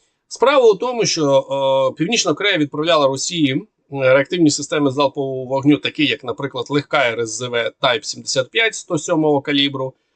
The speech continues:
а також, а, колісна Р С З В калібру двісті сорок міліметрів,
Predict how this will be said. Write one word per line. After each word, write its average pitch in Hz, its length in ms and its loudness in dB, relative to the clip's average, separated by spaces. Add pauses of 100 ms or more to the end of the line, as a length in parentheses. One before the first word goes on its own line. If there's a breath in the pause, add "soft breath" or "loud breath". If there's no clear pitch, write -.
(320)
а 135 280 2
також, 143 680 -2
а, 123 260 4
колісна 147 540 2
Р 123 120 0
С 123 100 -6
З 127 160 0
В 120 280 0 (720)
калібру 135 400 2
двісті 127 340 -8
сорок 131 300 0
міліметрів, 127 680 -6